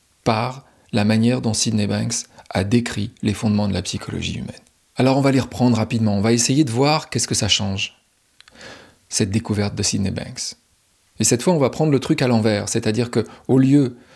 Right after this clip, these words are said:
de commencer par Universal Mind, ce que j'ai appelé en français, euh, à la suite d'Isabelle Carati, le principe de vie,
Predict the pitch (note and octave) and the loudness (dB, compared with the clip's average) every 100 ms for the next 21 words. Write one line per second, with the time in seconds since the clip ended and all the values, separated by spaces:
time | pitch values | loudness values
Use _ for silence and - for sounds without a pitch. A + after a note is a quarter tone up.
0 | - - _ _ A#2 A2 A#2 A#2+ - A#2+ | -20 -20 _ _ -4 2 4 4 2 -2
1 | A#2 G2+ G2 - A#2 C3 C#3 B2 A2+ A#2 | 0 -2 -2 -4 2 4 4 2 0 2
2 | G#2 A#2 F3+ C3 A2 - - - G2 F#2 | 2 2 2 -2 -6 -10 -12 -6 -4 -2
3 | F#2 G#2+ F#2+ - F#2 G#2+ G#2 F#2 - - | -2 -2 -2 -4 -4 -2 -2 -4 -8 -16
4 | - F#2+ F#2 - A#2 A#2 G#2 G2+ G2 G#2 | -10 -4 -2 -2 -2 0 0 0 -2 -2
5 | F#2+ F#2+ A#2+ A2 - - - _ _ _ | -2 -4 -4 -4 -6 -20 -20 _ _ _
6 | - G2+ - G#2+ A#2 A2+ G2+ A2 F#3 | -4 -4 -2 0 0 -2 -2 -4 -6